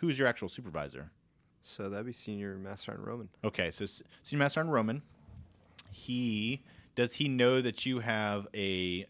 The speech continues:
Speaker 1: new, new puppy?
Speaker 2: Yep.
Speaker 1: Okay. Does he know that you go drumming?
Speaker 2: I think he knows I'm a drummer. I'm not entirely sure. Uh, we talk about a lot of stuff, but
Speaker 1: Yeah.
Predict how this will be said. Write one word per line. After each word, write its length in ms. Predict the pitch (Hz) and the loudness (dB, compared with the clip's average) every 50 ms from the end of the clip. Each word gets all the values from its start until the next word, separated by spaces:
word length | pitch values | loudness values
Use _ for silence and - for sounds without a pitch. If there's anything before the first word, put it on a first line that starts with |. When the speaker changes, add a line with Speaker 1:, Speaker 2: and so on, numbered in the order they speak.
| - | -8
Speaker 1:
new, 300 | 113 98 92 92 95 104 117 - - - | -6 -6 -4 -2 -4 -4 -6 -8 -10 -8
new 160 | 95 95 101 101 | -4 -4 -4 -4
puppy? 460 | - - 87 - - 85 90 120 - _ _ _ _ _ _ - - | -4 -6 -6 -6 -6 -8 -8 -8 -10 _ _ _ _ _ _ -12 -10
Speaker 2:
Yep. 120 | 110 - - _ _ _ _ _ 87 | -8 -8 -8 _ _ _ _ _ -10
Speaker 1:
Okay. 380 | 85 - - 87 82 90 113 - _ - 101 | -8 -4 -2 -2 -2 -2 -4 -8 _ -14 -6
Does 220 | 92 107 104 101 - | -2 -2 0 0 0
he 80 | 113 | -2
know 100 | 110 101 95 | 0 0 0
that 200 | 95 - - 98 | 0 -2 -6 -8
you 60 | 85 | -4
go 200 | 87 90 85 82 | -4 -2 -2 -4
drumming? 540 | 76 78 82 85 85 78 71 71 78 95 - _ _ _ _ _ _ - | -4 -6 -6 -6 -6 -6 -8 -10 -12 -14 -16 _ _ _ _ _ _ -4
Speaker 2:
I 100 | - 156 | -4 -4
think 260 | - - - 359 - | -2 -2 -2 -2 0
he 100 | - 277 | 2 4
knows 240 | 220 196 170 143 135 | 6 6 6 6 6
I'm 140 | 127 123 117 | 4 4 4
a 60 | 107 | 2
drummer. 320 | - - 113 107 117 123 | 2 2 2 2 4 2
I'm 100 | 131 143 | 2 2
not 140 | 160 185 - | 2 2 0
entirely 360 | 190 - 180 196 202 196 196 196 | 0 0 0 2 2 2 2 2
sure. 360 | - - 160 123 104 101 107 - - - | 0 0 0 0 0 0 -2 -6 0 6
Uh, 360 | 135 135 135 131 131 127 131 131 - - - - - | 8 10 10 12 10 8 6 4 -2 -18 -20 -14 -10
we 80 | - 131 | -6 0
talk 180 | - 247 247 | 2 2 2
about 200 | 262 247 254 233 | 2 2 2 2
a 40 | 214 | 4
lot 180 | 202 214 208 175 | 4 2 2 2
of 60 | 151 | 0
stuff, 400 | - - 117 98 98 - - - - | 0 0 2 2 0 -2 -6 -6 -2
but 140 | 113 107 95 | 0 0 0
Speaker 1:
Yeah. 140 | 90 101 | 0 -2